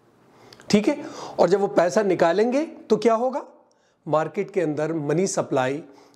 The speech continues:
बढ़ जाएगी, है ना? और जब मार्केट के अंदर मनी सप्लाई बढ़ेगी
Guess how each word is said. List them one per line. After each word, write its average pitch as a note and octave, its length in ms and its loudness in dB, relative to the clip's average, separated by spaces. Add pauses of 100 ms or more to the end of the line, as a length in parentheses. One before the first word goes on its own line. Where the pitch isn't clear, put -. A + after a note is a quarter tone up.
(120)
बढ़ C#3 220 0
जाएगी, A#2 420 -2 (360)
है D#3 100 4
ना? B3+ 200 -2 (320)
और D3 80 4
जब E3 120 2
मार्केट D#3+ 440 -4
के A#3 100 -2
अंदर E3 320 -2
मनी E3 320 0
सप्लाई E3 380 -2
बढ़ेगी E3+ 520 0